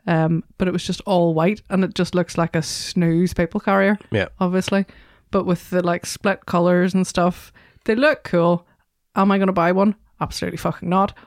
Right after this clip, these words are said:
Speaker 1: But, you know, they're out there. They look funky.
Speaker 2: Ten years' time, they could be a dub shed with slammed rims and air raid.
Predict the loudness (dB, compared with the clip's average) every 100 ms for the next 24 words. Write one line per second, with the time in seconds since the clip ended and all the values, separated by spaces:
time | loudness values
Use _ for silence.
0 | _ _ -2 -2 -6 -20 _ -20 _ _
1 | -2 0 0 -4 _ 0 2 0 0 2
2 | 2 0 -4 _ _ _ -8 -4 -4 -2
3 | -2 -2 -2 0 -2 -4 -20 -20 -20 -14
4 | 0 4 4 4 4 4 4 4 4 2
5 | 2 0 2 2 2 2 2 2 0 4
6 | 4 4 4 4 2 2 4 4 2